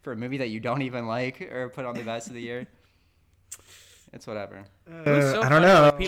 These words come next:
Speaker 1: John
Speaker 3: like, people are like,
Speaker 2: Yeah,
Speaker 3: "Oh, North
Speaker 2: whatever.
Speaker 3: Korea's gonna do something," and we all just look at the movie and they're like, "Are they?"
Speaker 1: They're not gonna do it. <laughs>
Speaker 3: The
Speaker 1: People were
Speaker 3: Interview?
Speaker 1: scared.
Speaker 3: Is this,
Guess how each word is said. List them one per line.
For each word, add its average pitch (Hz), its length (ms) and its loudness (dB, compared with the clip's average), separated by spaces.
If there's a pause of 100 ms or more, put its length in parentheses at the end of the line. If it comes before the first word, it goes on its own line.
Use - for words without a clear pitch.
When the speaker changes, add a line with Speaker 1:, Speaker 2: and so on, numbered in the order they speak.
Speaker 1:
John 180 80 -2
Speaker 3:
like, 175 200 -2
people 185 240 -8
are 120 100 -6
like, 147 140 -8
Speaker 2:
Yeah, 156 80 -8
Speaker 3:
"Oh, 165 40 -6 (120)
North 156 60 -6
Speaker 2:
whatever. 170 180 -6
Speaker 3:
Korea's 175 260 -10
gonna 165 120 -8
do 160 120 -8
something," 147 220 -12
and 139 80 -10
we 147 80 -6
all 143 100 -6
just 135 240 -14
look 143 100 -12
at 139 100 -18
the - 40 -18
movie 127 280 -14
and 117 100 -18
they're 127 40 -14
like, 117 220 -16 (1500)
"Are 185 140 -2
they?" 214 200 -6
Speaker 1:
They're 135 100 -4
not 95 120 -8
gonna 104 120 -20
do - 80 -20
it. - 140 -20 (420)
<laughs> - 260 -16 (600)
Speaker 3:
The 170 200 -2
Speaker 1:
People - 20 0
were 226 340 2
Speaker 3:
Interview? 233 60 0
Speaker 1:
scared. 240 500 -4
Speaker 3:
Is 160 120 -4
this, 233 200 0